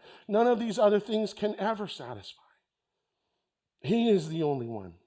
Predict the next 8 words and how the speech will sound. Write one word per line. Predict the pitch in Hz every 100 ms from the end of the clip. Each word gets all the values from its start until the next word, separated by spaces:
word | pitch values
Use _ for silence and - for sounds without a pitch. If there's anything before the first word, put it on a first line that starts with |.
| _ _ _ _ _ _ _ _ _ _ _ _ _ _ _ _ _ _ _ _ _ _ _ _ _ _ _ _ _ _ _ _ _ _ _ _ _ _ _ _ _ _ _ _ _
But | - 170
we | 151
abandon | 160 131 131 147 143
it. | 110 113 - _ _ _ _ _ _ _ _ _ _ _ _ -
That's | 123 -
what | 143
he | 127
says. | - 143 107 104